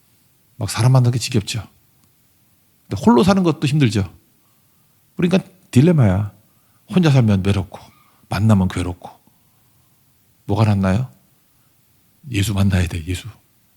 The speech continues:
예수님 만나면 사람 만나도 즐겁고 혼자 있어도 충만해지고. 예수님이 예수님, 그걸 말하는 거죠.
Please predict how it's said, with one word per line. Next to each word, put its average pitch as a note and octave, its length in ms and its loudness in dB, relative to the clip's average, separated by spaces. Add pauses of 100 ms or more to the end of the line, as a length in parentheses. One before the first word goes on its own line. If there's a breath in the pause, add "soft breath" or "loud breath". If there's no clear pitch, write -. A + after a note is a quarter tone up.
(120)
예수님 A2 280 4
만나면 G2+ 540 4
사람 G#2+ 280 0
만나도 A#2 480 4
즐겁고 G2 640 -4 (400 soft breath)
혼자 G#3 260 0
있어도 E3 380 0
충만해지고. C#3+ 680 -8 (1000)
예수님이 G3+ 420 6
예수님, B2+ 640 2
그걸 E3+ 300 -2
말하는 A2 300 0
거죠. F#2+ 420 -8